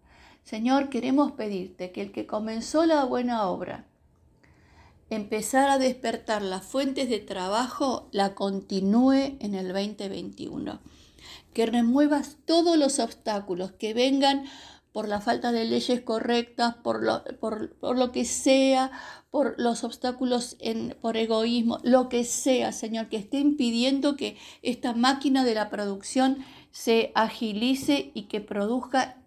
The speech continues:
ciento por uno, te pedimos que estés en eso, Señor,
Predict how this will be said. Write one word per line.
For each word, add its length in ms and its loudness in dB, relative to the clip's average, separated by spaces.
ciento 720 0
por 220 -2
uno, 480 4
te 120 -2
pedimos 540 -2
que 120 -6
estés 680 0
en 180 -6
eso, 320 -8
Señor, 440 -8